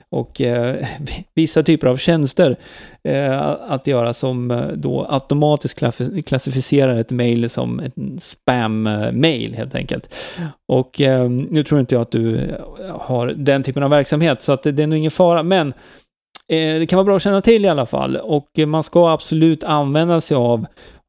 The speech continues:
Speaker 1: av, eh, de här spam check, eh, funktionerna som finns på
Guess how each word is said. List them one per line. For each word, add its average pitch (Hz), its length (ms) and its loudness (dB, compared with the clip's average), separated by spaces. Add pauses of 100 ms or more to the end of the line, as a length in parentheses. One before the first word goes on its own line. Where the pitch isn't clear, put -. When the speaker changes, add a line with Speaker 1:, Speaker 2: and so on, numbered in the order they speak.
Speaker 1:
av, 120 420 0
eh, 113 340 2 (120)
de 123 260 -2
här 113 280 -2
spam 127 460 0
check, - 460 -6
eh, 110 260 0 (440)
funktionerna 151 580 0
som 123 180 -4
finns 147 680 -2
på 117 360 -4